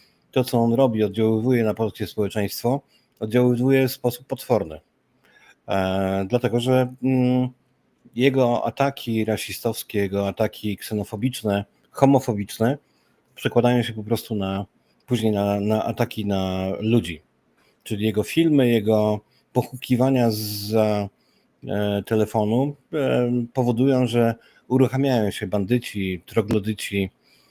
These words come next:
e, jacyś gangsterzy, kibole, e, i po prostu napadają i atakują ludzi.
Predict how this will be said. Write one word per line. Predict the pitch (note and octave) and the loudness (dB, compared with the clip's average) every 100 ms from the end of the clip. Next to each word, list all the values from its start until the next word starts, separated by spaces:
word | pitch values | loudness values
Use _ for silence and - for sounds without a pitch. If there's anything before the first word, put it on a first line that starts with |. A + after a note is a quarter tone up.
| _ _ | _ _
e, | G#2 G#2 G2+ G2+ G2+ G2+ G2+ F#2+ - | -4 -2 0 0 0 0 -2 -4 -6
jacyś | A2 G#2 G#2+ - A2 - A#2 G#2+ | -8 -6 -6 -6 -8 -8 -8 -6
gangsterzy, | A2 A#2 - C3 A#2 G#2+ | 0 0 0 0 0 0
kibole, | - G2+ G2+ G2+ F#2+ - _ _ _ _ _ - | -4 0 2 2 0 -6 _ _ _ _ _ -4
e, | A2+ A2 A2 A3 A3 A2+ - | 0 2 4 2 2 0 -4
i | E3 | -8
po | F3+ | -6
prostu | F3 D3+ D3 | -4 -4 -2
napadają | C#3 A#2+ G2 F2 F#2+ A2+ | -2 0 2 2 2 2
i | A#2+ | 2
atakują | A#2+ C#3 D#3 D#3+ | 0 -2 -2 0
ludzi. | E3 A2 - | 0 0 -4